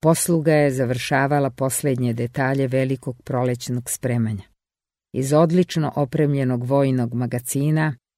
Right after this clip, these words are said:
nabavljen je sočni svinjski but koji se već satima krčkao u rerni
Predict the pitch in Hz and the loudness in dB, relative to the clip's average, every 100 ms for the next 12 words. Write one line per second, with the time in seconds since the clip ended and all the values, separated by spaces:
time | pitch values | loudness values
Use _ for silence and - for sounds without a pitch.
0 | _ - 135 139 147 147 143 139 135 127 | _ -4 -2 2 4 4 2 2 0 0
1 | - 143 139 - 131 120 - 139 135 127 | 0 0 -2 -2 0 0 0 0 0 0
2 | - 127 120 143 160 156 - - 131 123 | -2 -2 -2 0 0 0 -6 -4 -2 -2
3 | 120 120 110 - 147 139 - 127 117 - | -2 -4 -4 -2 0 0 0 -2 -2 -4
4 | 147 - - 147 123 120 127 135 139 147 | -6 -6 -6 -2 0 0 0 0 2 0
5 | 143 | -2